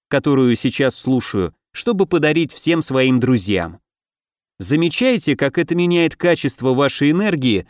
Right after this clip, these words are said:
и эмоционального состояния? Не факт, что это средство подействует быстро. Некоторым людям требуются годы работы, чтобы провести тонкую настройку пользования языком.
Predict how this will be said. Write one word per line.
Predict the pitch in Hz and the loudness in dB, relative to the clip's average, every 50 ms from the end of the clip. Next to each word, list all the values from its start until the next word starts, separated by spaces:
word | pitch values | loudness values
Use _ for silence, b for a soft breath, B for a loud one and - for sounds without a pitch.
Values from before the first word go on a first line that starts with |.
| b b b | b b b
и | - 175 175 - - | -2 -2 -2 -2 0
эмоционального | 165 170 175 170 165 - - 170 156 151 143 127 117 113 113 117 123 | 2 2 4 2 2 2 2 0 2 2 2 2 2 2 2 0 0
состояния? | - - 156 139 - - 165 170 185 202 185 135 92 82 78 69 - _ _ _ _ _ _ _ _ _ | 0 -2 -4 -4 -2 -2 0 0 0 0 0 0 -2 -4 -6 -10 -16 _ _ _ _ _ _ _ _ _
Не | - 117 147 165 | 0 2 2 2
факт, | 156 - 214 220 196 - - - | 2 2 2 0 0 0 -4 -8
что | - - - 160 | -8 -2 0 2
это | 151 143 - 151 131 | 2 2 2 0 -2
средство | - 151 151 165 160 - - 139 147 139 | 0 0 2 2 0 0 -2 -2 -2 0
подействует | - 143 139 131 120 131 127 117 - - 135 135 135 123 | 2 2 2 2 2 2 0 0 -2 0 0 2 2 2
быстро. | 120 131 120 104 - - - 107 85 82 - _ _ - | 2 0 0 0 -2 -4 -10 -12 -12 -14 -16 _ _ -4
Некоторым | 107 110 135 185 202 - 196 156 190 190 185 180 180 | 0 0 2 2 0 -2 -2 -2 0 2 2 2 2
людям | 190 185 151 170 165 156 | 2 2 2 2 0 0
требуются | - - 165 170 160 151 160 165 151 - - 165 | 0 2 2 2 4 4 4 4 4 2 0 0
годы | 147 127 120 160 190 190 160 151 | 0 2 4 4 4 4 4 2
работы, | 143 131 123 123 156 175 - - 113 | 2 2 2 2 2 2 2 2 -2
чтобы | - - - 139 123 135 123 | -2 -2 -2 0 0 0 0
провести | - 147 139 131 139 135 - - - 156 | 0 0 2 2 2 0 0 -2 -2 -2
тонкую | - - 160 160 160 151 - 147 147 139 131 | 0 0 0 2 2 2 2 2 2 4 4
настройку | 131 123 117 - - 151 156 160 151 - 147 135 | 2 0 0 -2 -2 0 2 2 2 2 0 -2
пользования | 120 - 131 127 117 98 117 117 120 123 123 120 120 117 | 0 2 2 2 2 2 0 0 2 2 4 4 2 2
языком. | 113 120 120 110 131 123 - - 98 90 85 78 | 2 2 2 2 0 -2 -2 -2 -4 -4 -4 -8